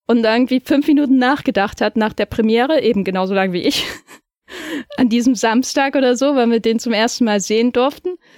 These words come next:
Und rauskam, ja, ich schreib das jetzt am Ende meiner Kritik, dass Martin Scorsese in diesem Film auftaucht. Ich bin da immer noch, das ist was, also, nee. Da ist für mich, weil, weil ich sa-, ich saß, das ist so einer meiner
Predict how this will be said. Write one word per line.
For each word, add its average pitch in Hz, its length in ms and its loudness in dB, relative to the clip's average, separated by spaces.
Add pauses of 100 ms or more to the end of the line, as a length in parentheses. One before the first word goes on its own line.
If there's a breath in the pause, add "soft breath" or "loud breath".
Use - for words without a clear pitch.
(340 soft breath)
Und 240 260 0
rauskam, 277 420 0
ja, 254 320 0
ich - 120 -4
schreib - 280 -4
das 311 140 0
jetzt 285 200 -2
am 269 100 0
Ende 320 240 2
meiner 294 280 2
Kritik, - 400 -4
dass 220 180 -2
Martin 247 280 0
Scorsese 226 420 -2
in 196 80 0
diesem 170 260 -12
Film 165 200 -10
auftaucht. 196 380 -14
Ich - 200 -8
bin 294 160 4
da 277 120 2
immer 320 300 2
noch, 285 140 0
das 262 160 -2
ist 330 180 -4
was, 262 360 -2 (180)
also, 220 460 0 (340)
nee. 196 260 -2 (580)
Da 220 200 0
ist - 140 -4
für 262 120 0
mich, 233 360 -4 (220)
weil, 233 220 0
weil 233 160 2
ich - 180 -4
sa-, 240 180 -2
ich - 140 -4
saß, 285 320 -2
das 240 160 -2
ist 285 140 -2
so 277 60 -2
einer 262 260 2
meiner 254 420 2